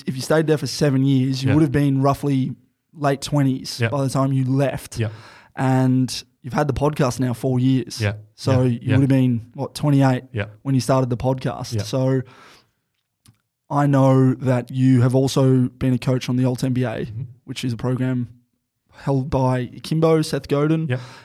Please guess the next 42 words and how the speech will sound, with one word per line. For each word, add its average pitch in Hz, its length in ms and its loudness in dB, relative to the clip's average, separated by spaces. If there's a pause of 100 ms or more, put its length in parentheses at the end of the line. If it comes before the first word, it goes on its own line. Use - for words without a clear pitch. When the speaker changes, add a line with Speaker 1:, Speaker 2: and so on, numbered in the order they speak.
(140)
Speaker 1:
Um, 123 440 0
I've 127 100 -4
never 135 200 2
done 131 180 4
it 120 80 0
myself, 123 480 0
but 127 300 -2
I 135 260 2
started 127 340 0
the 120 60 -4
podcast 131 680 -2
through 131 520 2
the 131 80 -8
Podcasting 135 480 -2
Fellowship, 131 480 -2
Speaker 2:
Yeah. 101 120 -2 (140)
Speaker 1:
T 147 140 2
P 135 120 4
F 131 120 0
two. 190 420 0
Speaker 2:
Nice. 120 380 -8
Speaker 1:
It 143 40 -6
was 139 160 0
at 135 80 -2
the 131 60 0
time. 156 360 -2
So 135 460 0 (760)
that's, - 420 -6
I 151 60 -2
think, 196 240 -2
what 190 180 2
led 147 280 4
me 151 180 2
to 139 140 -4
finding 139 560 0
your 139 440 2
podcast. 131 500 -4
Someone 135 320 -2
had 123 120 -2
shared 139 380 0
it 139 160 0
on, 131 500 0